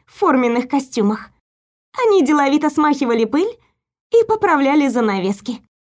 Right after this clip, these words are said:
А значит... Этот дом в надёжных руках. «Доброе утро!» Увидев меня, проговорила одна из девушек. «Доброе»,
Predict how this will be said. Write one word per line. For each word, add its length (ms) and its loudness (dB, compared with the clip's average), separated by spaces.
А 160 0
значит... 720 -4
Этот 440 -2
дом 360 0
в 100 0
надёжных 760 0
руках. 500 -4
«Доброе 280 0
утро!» 240 -4
Увидев 440 2
меня, 260 0
проговорила 640 2
одна 280 -2
из 80 -2
девушек. 460 -4
«Доброе», 280 2